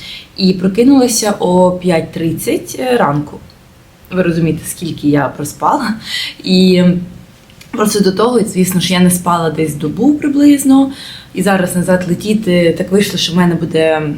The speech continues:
е, перший відпочинок. Е, ділиться наш відпочинок на три групи.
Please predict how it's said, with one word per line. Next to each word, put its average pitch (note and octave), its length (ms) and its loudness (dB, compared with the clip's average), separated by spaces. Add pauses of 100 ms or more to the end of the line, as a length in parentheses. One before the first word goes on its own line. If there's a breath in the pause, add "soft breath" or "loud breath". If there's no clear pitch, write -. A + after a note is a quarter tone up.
(420)
е, D#3 220 -10
перший E3+ 420 -2
відпочинок. - 580 -2 (280)
Е, D#3+ 180 0
ділиться F3+ 560 0
наш E3 320 0
відпочинок F#3 560 -4 (160)
на E3 360 0
три F3+ 200 -2
групи. D#4+ 400 0